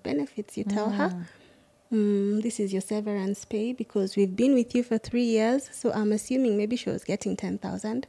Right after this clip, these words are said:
Speaker 1: So for three years, that will be fifteen on top of her ten thousand salary. So you give her twenty-five thousand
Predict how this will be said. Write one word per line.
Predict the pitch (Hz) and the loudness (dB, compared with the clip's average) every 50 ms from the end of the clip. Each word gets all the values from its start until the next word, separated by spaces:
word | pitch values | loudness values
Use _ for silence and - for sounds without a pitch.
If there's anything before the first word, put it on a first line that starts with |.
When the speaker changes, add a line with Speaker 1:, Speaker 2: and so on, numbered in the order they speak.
| - - - - - - - _ _ | -12 -20 -20 -20 -20 -20 -20 _ _
Speaker 1:
So | - - - 240 240 240 - | -6 0 2 2 2 2 0
for | 226 214 - - | -4 -4 -4 -2
three | - 254 254 233 220 | -2 0 0 2 2
years, | 214 208 202 202 214 - | 2 2 2 0 -2 -2
that | 214 202 - - | -4 -4 -4 -4
will | 202 185 190 196 | -6 -6 -6 -8
be | 190 - 185 | -8 -8 -10
fifteen | 185 - - - 214 208 208 233 285 359 381 - _ _ - - _ - - - - | -12 -12 -10 -6 -2 -2 0 2 0 0 -2 -4 _ _ -20 -20 _ -20 -12 -6 -4
on | 196 196 - - | -4 -2 0 0
top | 202 208 - 190 | -2 -2 -2 -4
of | 185 190 - - | -4 -4 -2 -2
her | 185 185 196 - 226 | -2 -2 -2 -4 -4
ten | 214 208 208 - | -4 -4 -4 -4
thousand | 208 196 202 - 190 196 196 - - | -4 -6 -4 -6 -6 -8 -8 -8 -6
salary. | 220 220 226 240 254 285 320 - - - - - - - - | -6 -4 -4 -4 -4 -4 -6 -6 -10 -20 -20 -20 -20 -8 -2
So | - 349 339 | 2 4 6
you | 330 320 285 - | 6 6 6 4
give | 339 349 339 302 | 4 4 4 4
her | 233 214 - | 2 2 2
twenty-five | 214 190 208 - 214 - 202 196 208 - - - | 0 0 -2 -2 -4 -4 -4 -4 -4 -4 -6 -6
thousand | 202 196 214 - 233 233 277 285 | -6 -4 -4 -4 -4 -2 -2 -2